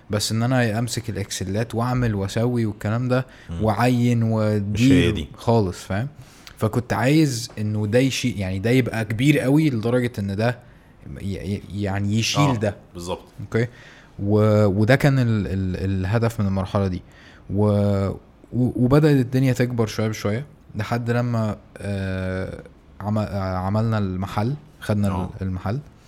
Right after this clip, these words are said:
Speaker 1: وأنا لقيت إنه خلاص استبرق استقرت بشكل ما، آه... و-، وكأني ب-، ب-، بشكل لا إرادي كنت عايز أوصلها للمرحلة اللي أنت كنت عايز توصلها لها زمان.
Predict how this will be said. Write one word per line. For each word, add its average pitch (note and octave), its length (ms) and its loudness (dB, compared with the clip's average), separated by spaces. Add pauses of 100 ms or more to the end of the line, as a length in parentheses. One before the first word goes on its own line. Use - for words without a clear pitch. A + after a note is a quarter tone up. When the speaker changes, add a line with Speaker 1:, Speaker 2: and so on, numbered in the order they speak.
(1040)
Speaker 1:
وأنا C3 220 6
لقيت B2+ 280 0
إنه A2 160 0
خلاص G#2+ 260 -4
استبرق A#2 380 -2
استقرت A2+ 680 -4
بشكل G2+ 500 -6
ما، G2+ 300 -4 (640)
آه... F2+ 1040 -4 (200)
و-، A#2 460 0 (500)
وكأني C3 760 0 (500)
ب-، G2+ 140 -8
ب-، F#2 440 -6
بشكل B2 460 -2
لا B2 180 0
إرادي C3 320 -2 (160)
كنت - 200 -6
عايز B2 220 -2
أوصلها B2 540 -2
للمرحلة G#2 580 -2
اللي A2+ 160 0
أنت A#2+ 180 -4
كنت G#2 280 -8
عايز A2 300 -4
توصلها G2 600 -6
لها G#2 220 -4
زمان. F#2+ 340 -6